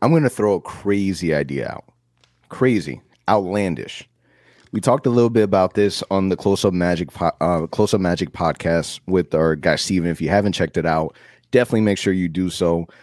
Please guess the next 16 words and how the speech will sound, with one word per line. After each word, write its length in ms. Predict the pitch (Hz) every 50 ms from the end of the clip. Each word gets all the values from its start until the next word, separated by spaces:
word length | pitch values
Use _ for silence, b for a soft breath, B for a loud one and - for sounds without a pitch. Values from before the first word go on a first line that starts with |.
| b b b
Um, 140 | 85 87 87
we 100 | 82 98
were 80 | 101 95
on 180 | 82 90 92 92
there 160 | 92 90 85
talking 300 | - 90 85 82 95 87
a 40 | 87
little 160 | 87 87 85
Magic 320 | 87 87 85 80 82 78
basketball. 340 | 76 80 73 - - 78 82
And 60 | 85 87
we 80 | 107
had 120 | 110 101 98
mentioned 480 | 98 110 135 127 - - 101 95 95
that, 280 | 95 85 82 82 - b b b b b b b b -
um, 400 | 90 95 95 95 95 92 90